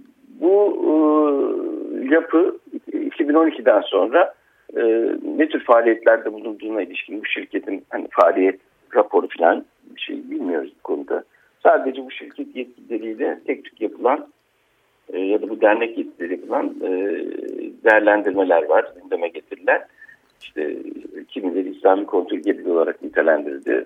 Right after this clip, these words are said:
basına yansıdı ama son dönemde sessiz bir vaziyette. Hani, e, halka açık bir şirket değil ama, e, bir takım faaliyetleri hakkında,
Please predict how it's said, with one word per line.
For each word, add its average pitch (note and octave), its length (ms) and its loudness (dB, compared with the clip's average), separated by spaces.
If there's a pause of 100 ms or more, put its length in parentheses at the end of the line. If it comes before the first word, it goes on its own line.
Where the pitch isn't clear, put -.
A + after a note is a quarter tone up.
basına E2+ 360 -4
yansıdı D#2+ 440 -4
ama - 180 -2
son B2 280 2
dönemde C3+ 460 0 (600)
sessiz A#2+ 380 -2
bir - 220 -6 (160)
vaziyette. - 640 -2 (500)
Hani, A#2+ 340 2 (260)
e, F2+ 80 -2 (760)
halka - 580 2
açık - 260 0
bir D3+ 60 -10
şirket - 500 -8
değil - 160 0
ama, C#3+ 180 4 (260)
e, B2+ 80 0 (1300)
bir - 40 -20
takım C#3 260 -4
faaliyetleri A#2+ 540 4
hakkında, - 560 0